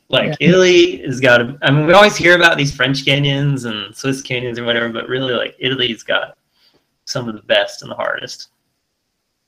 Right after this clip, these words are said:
Speaker 2: Yeah, I'll have to go there too. So many places to go.
Speaker 1: I know. I mean, if, if it's any testament to how good the Italians are, um, you know, they really, the, the Chamjicola, which is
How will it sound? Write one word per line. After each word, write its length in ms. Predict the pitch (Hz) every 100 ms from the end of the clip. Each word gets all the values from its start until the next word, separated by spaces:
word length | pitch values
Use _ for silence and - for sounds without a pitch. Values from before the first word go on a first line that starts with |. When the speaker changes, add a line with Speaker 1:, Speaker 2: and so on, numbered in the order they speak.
| _ _ _ -
Speaker 2:
Yeah, 220 | 151 147
I'll 140 | 160 - _ 196
have 120 | 175
to 80 | -
go 160 | 160
there 160 | - -
too. 340 | - 180 190 185 _ _ _
So 280 | - - 285
many 180 | 320 302
places 480 | 262 240 254 254 254
to 140 | - 196
go. 380 | 170 208 175 175 -
Speaker 1:
I 40 | -
know. 140 | 311 - 349 - - _ - _ _ _ -
I 100 | 139
mean, 220 | 151 151
if, 300 | 151 180 147 -
if 120 | 143
it's 120 | 147 170
any 140 | 214
testament 480 | 214 170 175 151 131
to 200 | 143 127
how 220 | 123 131
good 160 | 139 135
the 60 |
Italians 500 | 120 123 120 117 123
are, 460 | - 113 120 117 - -
um, 500 | 123 113 110 110 113
you 80 | 131
know, 100 | 110
they 240 | 117 123 120
really, 680 | 117 120 117 113 113 135 _ _ _ _ -
the, 120 | 117 110
the 60 |
Chamjicola, 760 | 117 127 123 123 120 120 117 117
which 180 | 113 110
is 140 | 107